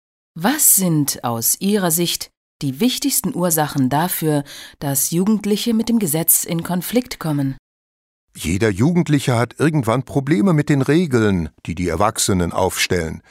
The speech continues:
Speaker 2: Das ist ganz normal. Aber natürlich gibt es einen Unterschied, ob jemand nach einer Party zu spät nach Hause kommt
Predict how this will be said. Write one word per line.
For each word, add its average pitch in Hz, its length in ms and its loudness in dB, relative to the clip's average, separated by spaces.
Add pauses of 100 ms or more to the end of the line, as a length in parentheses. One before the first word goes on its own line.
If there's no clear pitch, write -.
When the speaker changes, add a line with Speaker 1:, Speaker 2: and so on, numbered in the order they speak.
(440)
Speaker 2:
Das 190 160 2
ist 139 200 2
ganz 113 280 2
normal. 69 460 -2 (580)
Aber 127 160 2
natürlich 156 480 2
gibt 151 240 -4
es 139 140 2
einen 120 220 2
Unterschied, 123 760 0 (220)
ob 110 260 -2
jemand 113 280 2
nach 95 120 -2
einer 92 220 0
Party 107 480 0
zu - 160 0
spät 101 380 -2
nach 92 160 -2
Hause 110 320 2
kommt 127 340 -2